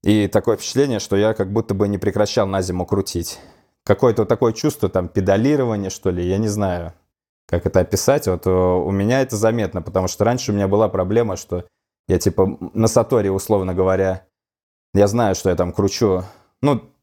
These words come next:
пять интервалов, там, по десять минут, грубо говоря, на триста ватт. Но я не был уверен, что я слезу на шоссе,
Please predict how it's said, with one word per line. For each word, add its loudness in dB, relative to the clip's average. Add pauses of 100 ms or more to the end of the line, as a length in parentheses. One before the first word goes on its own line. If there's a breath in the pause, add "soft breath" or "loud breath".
пять 2
интервалов, 2
там, -2
по 0
десять -2
минут, -2 (100)
грубо 0
говоря, 2
на -4
триста 0
ватт. -2 (400)
Но 2
я 4
не -2
был 0
уверен, 0
что -2
я 0
слезу 0
на -4
шоссе, -2